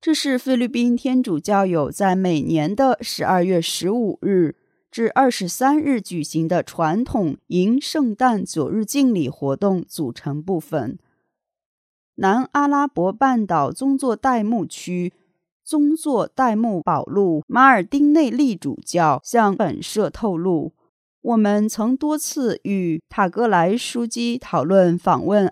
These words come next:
阿联酋，并为非裔移民团体主持夜间弥撒的可能性。今年这一愿望终于得以实现了。”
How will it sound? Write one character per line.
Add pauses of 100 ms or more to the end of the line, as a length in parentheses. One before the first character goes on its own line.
阿
联
酋， (340)
并
为
非
裔
移
民
团
体
主
持
夜
间
弥
撒
的
可
能
性。 (500)
今
年
这
一
愿
望
终
于
得
以
实
现
了。”